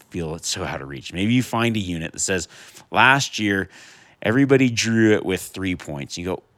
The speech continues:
"Ooh, I'm gonna apply for that this year." And then you apply for it this year, and for some reason, everybody with four points drew, everyone with five points drew. What I like to do if I have preference points is I look for an area that is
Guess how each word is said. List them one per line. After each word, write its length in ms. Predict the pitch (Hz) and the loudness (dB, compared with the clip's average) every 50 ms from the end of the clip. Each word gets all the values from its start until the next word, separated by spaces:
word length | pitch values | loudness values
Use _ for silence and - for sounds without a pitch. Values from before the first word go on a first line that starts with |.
| _ | _
"Ooh, 220 | 160 151 120 82 - - | 0 0 0 0 -2 -2
I'm 120 | 95 117 | -2 0
gonna 140 | 139 147 135 | 0 0 0
apply 360 | 113 - - - 107 104 101 | -2 -4 -2 0 0 0 0
for 120 | 92 - 92 | 0 -4 -6
that 240 | 90 82 - - 78 | -4 -4 -4 -4 -6
this 240 | 90 90 - - | -4 -2 -2 -2
year." 140 | - 76 76 | -2 -4 -6
And 100 | 78 80 | -6 -6
then 80 | 90 101 | -6 -6
you 60 | 98 | -6
apply 320 | 87 - - 87 104 135 | -8 -8 -4 -2 -2 -2
for 140 | 135 - 160 | 0 0 -4
it 120 | 147 110 98 | -4 -2 -2
this 240 | 110 107 - - | 0 0 0 0
year, 260 | 104 101 101 101 104 - - | 0 0 0 0 0 -2 -2
and 300 | 101 98 95 92 90 87 - - - - - _ _ | -2 -2 -2 -2 -6 -10 -12 -20 -20 -20 -20 _ _
for 80 | - | -6
some 260 | - - 127 123 123 | -2 0 0 2 2
reason, 360 | 123 123 120 120 110 113 110 90 | 2 2 2 2 2 0 0 0
everybody 400 | 85 101 110 117 104 110 110 110 | 0 -2 -2 -2 0 2 2 2
with 100 | 107 - | 0 -2
four 300 | - - 101 104 104 92 | -8 -6 -4 -4 -4 -4
points 320 | - - 87 78 69 - | -6 -8 -8 -8 -8 -10
drew, 280 | - - 82 78 78 78 | -10 -10 -8 -6 -4 -4
everyone 360 | 85 87 98 98 95 95 98 | -4 -4 -4 -4 -4 -4 -4
with 100 | 95 90 - - _ | -6 -8 -12 -8 _
five 320 | - 87 92 95 85 - | -2 -2 -2 -2 -4 -8
points 280 | - 92 82 78 71 - | -12 -10 -10 -8 -10 -10
drew. 300 | - - - 78 78 73 - - - - - - - _ _ - | -10 -8 -10 -8 -10 -10 -12 -18 -20 -20 -20 -20 -20 _ _ -14
What 220 | 82 82 101 101 | -6 -4 0 2
I 100 | 101 123 | 4 4
like 220 | 131 127 127 120 | 6 4 2 2
to 100 | - - | 0 -6
do 140 | 90 95 95 | -4 -4 -4
if 100 | 90 82 | -2 0
I 180 | 82 80 92 101 | 0 2 2 2
have 300 | 98 95 95 90 - - - _ _ | 2 0 0 -2 -4 -12 -20 _ _
preference 440 | - 92 82 76 - 76 71 - | -4 -4 -4 -4 -6 -12 -12 -12
points 360 | - - 76 76 78 76 - - - | -12 -12 -10 -10 -10 -10 -12 -10 -8
is 100 | 101 92 | -4 -2
I 100 | 98 95 | -2 0
look 180 | 95 104 113 - | 0 -2 -4 -4
for 160 | - - 104 | -4 -4 -2
an 80 | 104 98 | -2 -2
area 300 | 92 92 92 95 95 92 | -2 -2 -2 -2 -2 -2
that 320 | 85 85 90 82 - - - | -2 -2 -4 -4 -4 -6 -6
is 260 | - 90 87 82 82 | -6 -4 -4 -4 -8